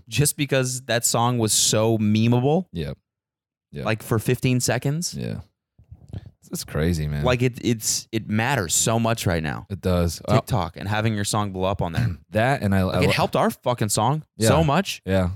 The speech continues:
Speaker 1: Like, Walkman has, like, a shit ton of streams now f-, just from that one playlist, TikTok songs that are stuck in my head or whatever on,
Speaker 2: Yeah.
Speaker 1: on Spotify. Shout out to whoever added us to that playlist.
Speaker 2: Yeah, big sh-, big
Speaker 1: That's
Speaker 2: shout
Speaker 1: great.
Speaker 2: out.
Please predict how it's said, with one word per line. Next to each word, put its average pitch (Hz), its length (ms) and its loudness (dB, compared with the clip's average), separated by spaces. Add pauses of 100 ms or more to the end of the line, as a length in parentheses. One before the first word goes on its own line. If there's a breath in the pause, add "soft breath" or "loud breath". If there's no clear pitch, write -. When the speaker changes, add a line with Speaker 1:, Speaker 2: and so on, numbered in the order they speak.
Speaker 1:
Like, 110 120 0
Walkman 156 420 2
has, 135 160 4
like, 113 100 0
a 98 60 0
shit - 280 0
ton 147 120 0
of 123 60 0
streams 131 360 0
now 92 140 2
f-, 92 80 -4 (640)
just - 220 -2
from 120 220 2
that 107 220 0
one 107 280 2
playlist, 110 600 0 (360)
TikTok 104 360 -2
songs 98 280 -2
that 90 100 0
are 87 60 -4
stuck 95 200 -2
in 90 80 -8
my 78 80 -2
head 85 220 -2
or 76 40 -4
whatever 71 300 -4
on, 76 120 -2
Speaker 2:
Yeah. 80 140 -2
Speaker 1:
on 80 120 -2
Spotify. 76 500 -2
Shout 98 200 -2
out 95 100 -2
to - 80 -2
whoever 80 260 2
added 71 220 -2
us 71 160 -6
to 80 60 -6
that 62 160 -4
playlist. 60 360 -6
Speaker 2:
Yeah, 78 200 -4 (120)
big 85 200 -2
sh-, - 200 -16
big 85 180 -4
Speaker 1:
That's 80 120 -6
Speaker 2:
shout 73 100 -4
Speaker 1:
great. 82 180 0
Speaker 2:
out. - 60 -8